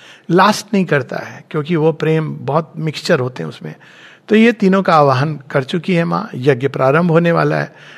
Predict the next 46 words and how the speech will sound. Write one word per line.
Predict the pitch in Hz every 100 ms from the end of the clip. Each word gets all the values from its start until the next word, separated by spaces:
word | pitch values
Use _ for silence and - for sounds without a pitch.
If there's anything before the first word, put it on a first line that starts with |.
| - -
अब | 185 170
यज्ञ | 151 160 170
जब | 175 143 147
होने | 123 147 165
वाला | 143 151
है, | 139
जहाँ | 117 143
पर | 147
आप | 147 131
वातावरण | 127 143 139 139
को | 127 131 127 - - _ -
शांत | - 120 110
करते | - 127 -
हैं, | 135
ऐसे | 123 175
नहीं | 165
कि | 151
बहुत | 113 139 143 - - -
शोर | - 180 160 156
शराबा, | 135 147 143 151
ढोल | 135 123 160
पीट | 143 147 -
के, | 151
पता | 143 165
नहीं, | 160
लोग | 143 143
यज्ञ | 127 143 139 139
करते | 139 131 151
हैं | 139
कई | 139 127
बार, | 127 135 - - - _ -
तो | - 147
ये | 143 131 123
यज्ञ | 127 156 151 165
नहीं, | 175 131 -
<laughs> | 127 - - -
आसुरी | 147 - - 196 - 170
यज्ञ | - - - - - -
है। | 190 - - - - - - 147
यज्ञ | 160 165
तो | 170 170
बहुत | 127 135 160 180 185 185 - -
एक | 208 160 160
सुंदर | - 143 147 170 185
सौम्य | 175 - 143 156 143
वातावरण | 127 123 143 135